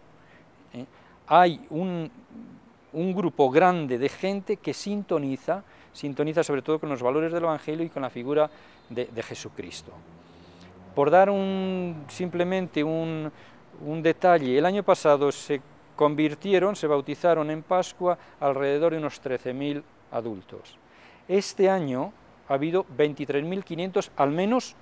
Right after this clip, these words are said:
al menos, mm, así, asegurados que han sido tanto.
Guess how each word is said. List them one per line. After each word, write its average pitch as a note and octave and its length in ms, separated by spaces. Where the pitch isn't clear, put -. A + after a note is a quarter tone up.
al C3+ 140
menos, F#3+ 340
mm, C#3 120
así, F3+ 280
asegurados D3+ 520
que F#3 60
han D3+ 60
sido C3+ 200
tanto. A#2+ 220